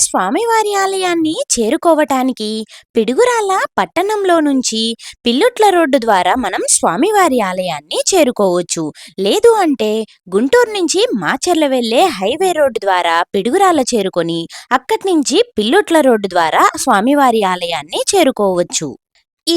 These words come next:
స్వామివారి ఆలయాన్ని చేరుకునే మార్గంలో ఎక్కువగా మనకి సున్నం బట్టీలు కనిపిస్తాయి.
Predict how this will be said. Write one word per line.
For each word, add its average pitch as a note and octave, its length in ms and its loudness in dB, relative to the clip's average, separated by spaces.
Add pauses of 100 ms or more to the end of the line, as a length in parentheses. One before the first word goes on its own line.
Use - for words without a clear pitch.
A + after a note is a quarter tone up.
స్వామివారి G#4+ 680 0
ఆలయాన్ని G4+ 520 -4 (180)
చేరుకునే F4 480 -2
మార్గంలో C4 600 -2 (100)
ఎక్కువగా D4+ 480 -2
మనకి C#4 440 0
సున్నం B3 380 -2
బట్టీలు B3+ 360 -4
కనిపిస్తాయి. F#3+ 840 -4